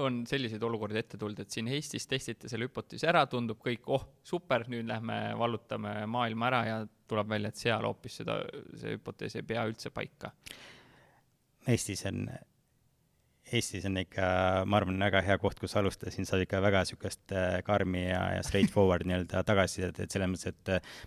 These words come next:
Speaker 2: ma väga nagu ei muretseks, et keegi siin sihukest, äh, lällutamist ei tee, et, et kui midagi ei, ei toimi, millestki aru ei saada, siis, äh, sulle ka öeldakse, et sellist, äh, nice, et, äh,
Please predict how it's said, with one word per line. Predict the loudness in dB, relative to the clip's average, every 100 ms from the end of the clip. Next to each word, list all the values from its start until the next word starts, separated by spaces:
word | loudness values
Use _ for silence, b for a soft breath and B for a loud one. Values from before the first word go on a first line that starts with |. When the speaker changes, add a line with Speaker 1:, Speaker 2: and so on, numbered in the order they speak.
| 2
Speaker 2:
ma | 6
väga | 8 6
nagu | 6
ei | 4
muretseks, | 6 4 2 -8 -8
et | 0
keegi | 2 2
siin | 0 -2
sihukest, | -2 -2 -2 -2 0
äh, | 2 2
lällutamist | 2 0 -2 -4 -2 -4
ei | 0
tee, | 2 0
et, | -2 -4
et | -4 -2
kui | 0
midagi | 2 4 4
ei, | 2 0 0
ei | 2
toimi, | 4 4 2 0 0
millestki | 0 0 2
aru | 2
ei | 4
saada, | 2 2
siis, | -4 -2
äh, | -2 0
sulle | 2 4
ka |
öeldakse, | 2 0 -4 -6
et | -4
sellist, | -4 -4 -2
äh, | -2 -2 B B B
nice, | 2 4 0 _ -10
et, | -8 -8 _ -4
äh, | -2 -2